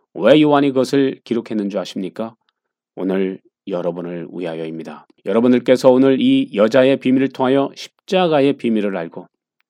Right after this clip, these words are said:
주님을 영접하고 찬양하고 하나님 나라의 축복을 받도록 하기 위한 것입니다. 결론은 십자가에서 대신 죽어주신 주님께서 함께 계시니 죽음을 그리고 다른 모든 도전들을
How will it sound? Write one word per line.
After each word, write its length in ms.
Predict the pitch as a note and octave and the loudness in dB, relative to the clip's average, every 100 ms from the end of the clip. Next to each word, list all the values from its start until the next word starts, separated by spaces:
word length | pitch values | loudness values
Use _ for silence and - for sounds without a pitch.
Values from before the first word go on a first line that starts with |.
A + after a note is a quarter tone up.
| _ | _
주님을 560 | G#2+ G2+ G2+ F#2+ F#2 | -6 -4 -2 -2 -4
영접하고 720 | G2+ G2+ G2+ - G#2+ A2+ C3 C3 _ _ | -4 -4 -6 -8 -2 -2 -2 -6 _ _
찬양하고 760 | - B2+ B2+ B2 B2 C3 C3+ - _ | -10 -4 -2 0 0 0 -2 -6 _
하나님 420 | - C#3 D3 D#3 | -6 -2 0 2
나라의 300 | D3 C3+ C#3 | 2 2 2
축복을 440 | C#3 - - C#3 C3+ | 0 -8 -2 0 0
받도록 600 | A2 - B2+ B2+ B2+ - | -4 -4 0 0 -2 -8
하기 220 | A2+ A#2 | -4 0
위한 200 | A2 G#2 | 0 -2
것입니다. 480 | G2+ - F2+ E2 - _ _ _ _ | -6 -8 -12 -14 -20 _ _ _ _
결론은 500 | C3 D#3+ D3 F#2+ - _ _ _ _ _ _ | 6 6 6 2 -6 _ _ _ _ _ _
십자가에서 640 | - - A#2+ G#2+ G2+ A2 | -20 -6 0 0 0 -2
대신 420 | G2 A#2 A#2 B2+ B2+ | 0 0 2 0 0
죽어주신 600 | B2 B2+ B2+ C3+ C3 - _ _ _ | 2 2 0 0 0 -2 _ _ _
주님께서 800 | - D3+ D#3+ E3+ D#3 C3+ D3 D3 - | 0 4 4 4 2 2 0 -2 -4
함께 360 | E3 F3+ F#3+ | -6 0 2
계시니 380 | C#3 G#2+ F2+ D#2 _ _ _ _ _ | 2 0 -6 -14 _ _ _ _ _
죽음을 480 | - C3 C#3 F2 - _ _ _ _ _ _ | 2 6 6 4 -4 _ _ _ _ _ _
그리고 360 | - G2 F#2+ F#2 | -14 -8 -4 -4
다른 440 | - G2+ A2+ A2 | -4 -2 0 0
모든 520 | G#2 C3+ E3+ F3+ F3+ F3+ | 4 6 8 6 4 0
도전들을 640 | C3 C#3+ C#3 C3 C#3+ C3+ | 0 4 4 4 2 0